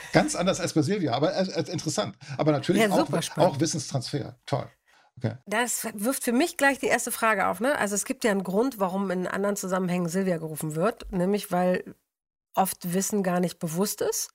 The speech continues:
Speaker 2: Also man weiß gar nicht, was man weiß. Es gibt ganz viel unbewusstes Wissen, das trotzdem total relevant ist. Oder auch, weil sich die Frage stellt,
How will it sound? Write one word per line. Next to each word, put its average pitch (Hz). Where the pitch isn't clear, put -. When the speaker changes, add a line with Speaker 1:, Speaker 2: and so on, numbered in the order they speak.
Speaker 2:
Also 165
man 156
weiß 156
gar 262
nicht, 294
was 277
man 277
weiß. 269
Es -
gibt -
ganz 170
viel 165
unbewusstes 240
Wissen, 269
das 196
trotzdem 165
total -
relevant 254
ist. 311
Oder 320
auch, -
weil 285
sich 269
die 277
Frage 262
stellt, 254